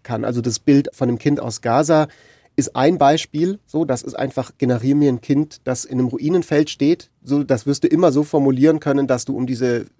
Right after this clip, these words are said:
Schranken herumkommst. Was anderes ist, das hat vor kurzem Amnesty International tatsächlich gemacht. Und zwar haben die einen Bericht herausgebracht über die Menschenrechtssituation in Kolumbien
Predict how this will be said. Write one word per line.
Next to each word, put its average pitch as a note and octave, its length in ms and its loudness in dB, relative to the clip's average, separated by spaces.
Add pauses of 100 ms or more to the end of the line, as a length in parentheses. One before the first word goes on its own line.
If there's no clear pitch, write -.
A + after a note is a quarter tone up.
Schranken C3+ 380 -4
herumkommst. E3 640 -4 (560)
Was C#3 140 0
anderes F#3 460 0
ist, - 380 -2
das A#2+ 160 -4
hat C#3+ 220 -6
vor C3 260 -4
kurzem C#3 480 0 (520)
Amnesty E3+ 320 0
International B2+ 540 0
tatsächlich G#2+ 480 -10
gemacht. A2 380 -10
Und A#2 100 -12
zwar A2+ 140 -6
haben B2 160 -4
die D3 240 -4
einen B2 320 -4
Bericht C3 320 -4
herausgebracht F3 680 -4
über A#2 400 -4
die - 160 -18
Menschenrechtssituation C#3+ 1000 -2
in A#2 120 -6
Kolumbien F#3 520 0